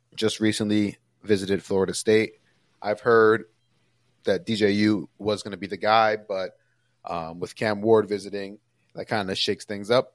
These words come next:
I know Miami has been after Cam Ward. Um, but I know Will Howard has also been a name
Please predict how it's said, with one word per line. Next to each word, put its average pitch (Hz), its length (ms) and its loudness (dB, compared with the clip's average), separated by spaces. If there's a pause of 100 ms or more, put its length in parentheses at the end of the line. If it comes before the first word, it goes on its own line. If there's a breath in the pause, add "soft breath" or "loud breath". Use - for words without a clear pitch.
I 104 100 -2
know 113 160 -2
Miami 117 600 0
has 104 160 -10
been 95 140 -10
after 107 300 -2
Cam 110 260 -8
Ward. 123 360 2 (1500)
Um, 85 540 -4 (920 soft breath)
but 98 400 4 (1040)
I 117 100 -4
know 131 140 2
Will 120 140 4
Howard 113 320 4
has 107 160 -4
also 107 260 -4
been 101 120 -2
a 101 60 -6
name 104 380 -4